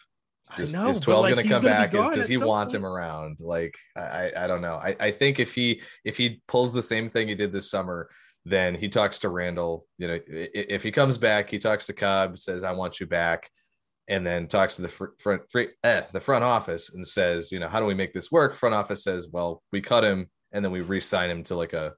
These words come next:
Speaker 2: you know, a one-year vet min deal." I think I, I could see that happening, but yeah, there, I,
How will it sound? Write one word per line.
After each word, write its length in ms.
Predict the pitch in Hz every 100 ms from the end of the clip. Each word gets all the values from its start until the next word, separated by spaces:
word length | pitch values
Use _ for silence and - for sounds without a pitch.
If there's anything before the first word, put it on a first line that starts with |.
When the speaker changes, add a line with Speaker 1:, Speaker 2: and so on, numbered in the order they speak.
| -
Speaker 2:
you 80 | 107
know, 140 | 85
a 40 | 90
one-year 380 | 92 87 85
vet 200 | 82 85 82
min 180 | 80
deal." 360 | 78 90 76 - - - _ 98
I 60 |
think 180 | 92 82 _ _ -
I, 200 | 87 95
I 20 |
could 180 | 98 98
see 220 | - 104
that 240 | 78 82 80
happening, 440 | 78 73 76 73 - - _ _ 87
but 360 | 87 - - - 98
yeah, 240 | 92 76
there, 260 | 98 110 117
I, 200 | 110